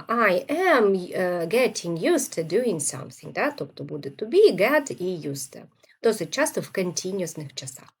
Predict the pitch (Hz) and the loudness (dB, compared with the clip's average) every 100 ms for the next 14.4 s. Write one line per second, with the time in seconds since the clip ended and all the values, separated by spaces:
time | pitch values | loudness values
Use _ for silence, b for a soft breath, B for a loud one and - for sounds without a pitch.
0 | _ _ _ _ _ _ _ _ _ _ | _ _ _ _ _ _ _ _ _ _
1 | _ - 170 160 185 170 - - 392 - | _ -8 -6 -4 -6 -8 -8 -2 -2 -2
2 | 214 220 165 175 - 151 - 254 233 156 | -4 -4 -2 -4 -6 -10 -6 -6 -6 -8
3 | 151 - 160 - - _ _ b b b | -10 -12 -16 -16 -20 _ _ b b b
4 | b - 196 254 202 165 208 339 453 - | b -12 -2 2 2 4 4 4 0 0
5 | 233 247 285 202 233 247 247 285 339 269 | 0 2 0 0 2 4 4 4 4 2
6 | 185 190 170 - - 233 294 - _ - | 2 2 0 -10 -2 0 -2 -4 _ -4
7 | 220 240 233 170 - _ - 214 220 240 | -2 2 2 2 0 _ -10 -6 -4 -6
8 | - 190 - 185 208 190 185 170 160 139 | -6 -8 -6 -6 -4 -2 -2 -2 -4 -4
9 | 143 139 - _ _ 160 151 175 175 220 | -8 -10 -16 _ _ -14 -8 -6 -4 0
10 | 392 - 165 170 165 180 165 160 - 135 | -2 -2 -6 -6 -6 -8 -6 -8 -12 -10
11 | 160 160 240 311 - 151 151 156 180 190 | -8 -4 -2 -2 -6 -10 -10 -6 -6 -8
12 | 175 170 156 156 135 160 160 - B B | -10 -10 -10 -10 -10 -10 -14 -16 B B
13 | - - - - 202 160 139 156 156 156 | -14 -14 -6 2 4 4 0 -6 -8 -8
14 | 151 156 - - | -10 -12 -16 -14